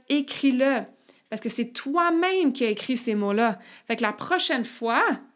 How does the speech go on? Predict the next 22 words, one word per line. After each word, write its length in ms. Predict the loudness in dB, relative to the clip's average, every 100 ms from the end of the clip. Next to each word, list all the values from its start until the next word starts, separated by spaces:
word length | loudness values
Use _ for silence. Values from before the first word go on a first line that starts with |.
| _ _ _ _ _ _ _
que 100 | -2
ça 140 | 0 2
te 40 |
tentera 240 | 0 2
pas 120 | 2 4
de 40 |
faire 140 | 4
quelque 200 | 4 2
chose, 380 | 4 4 4 2 0 -4 -18 -14
tu 80 | -2
peux 100 | 2
littéralement 840 | 4 2 0 2 4 4 4 4 2
utiliser 600 | 0 0 2 2 0 -2
tes 220 | 0 0
propres 520 | -2 -2 -2 0 -2
mots 320 | 0 2 0
pour 280 | 0 -2 -2
te 80 | -4
convaincre 960 | -4 -4 0 2 2 2 0 -2 -4 -14 _ _ _ _ _ _ _ _ _ -4
la 140 | 0 0
prochaine 300 | 0 -4 -6
fois. 280 | -4 -4